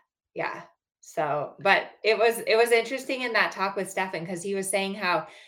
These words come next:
he has this thing, he had this anxiety and this nervousness, and someone asked him about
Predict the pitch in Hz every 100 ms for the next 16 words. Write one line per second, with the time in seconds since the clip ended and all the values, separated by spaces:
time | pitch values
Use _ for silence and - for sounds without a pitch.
0 | _ 196 190 175 175 196 185 196 185 170
1 | 175 180 175 170 180 175 170 160 175 175
2 | 175 175 175 170 165 160 160 170 180 185
3 | 185 185 180 170 170 - _ _ _ -
4 | 190 220 240 247 - 165 196 208 285 262
5 | 247 202 185 170 -